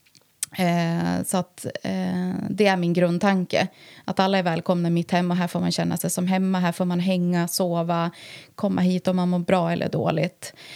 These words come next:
Eh, och det är lite utav det som är tanken kanske när jag bjuder till stora fester. Att ju fler vi träffas, så, eh, desto bättre mår vi, och desto, eh, mer lär vi känna varann, och desto tryggare blir vi i den här staden.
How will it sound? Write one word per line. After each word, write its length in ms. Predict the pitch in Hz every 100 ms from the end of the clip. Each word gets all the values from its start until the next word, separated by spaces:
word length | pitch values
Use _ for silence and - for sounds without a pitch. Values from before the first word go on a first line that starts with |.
| - -
Eh, 340 | - - 175 180
och 80 | 202
det 60 |
är 40 | 220
lite 220 | 226 220
utav 200 | 208 180
det 280 | 214 240 214
som 120 | 180
är 60 |
tanken 540 | 180 208 180 170 202 190
kanske 240 | 185 175
när 100 | 180
jag 140 | 185 202
bjuder 300 | 202 185 185
till 140 | 180
stora 280 | - 175 185
fester. 520 | 180 185 - 175 165
Att 420 | - 170 - _ -
ju 180 | 196 196
fler 280 | 208 220
vi 80 | 196
träffas, 560 | 180 190 - 220 190 -
så, 300 | 185 175 175 180 - _ _ - - - -
eh, 600 | 202 185 185 185 180 180
desto 280 | 180 185 190
bättre 320 | 202 - 196
mår 320 | 190 196 185
vi, 360 | 175 180 175 170
och 200 | 170 170
desto, 520 | 180 - 185 170 170 - - - - -
eh, 600 | - 190 185 185 185 180
mer 480 | 185 202 190 180 180
lär 160 | 190
vi 80 | 185
känna 360 | - 190 180 220
varann, 360 | 190 156 170
och 60 | 175
desto 220 | 185 -
tryggare 480 | - 196 180 196 180
blir 240 | 180 180
vi 100 | 175
i 40 | 170
den 140 | 180
här 100 | 190
staden. 680 | 190 233 233 170 - 196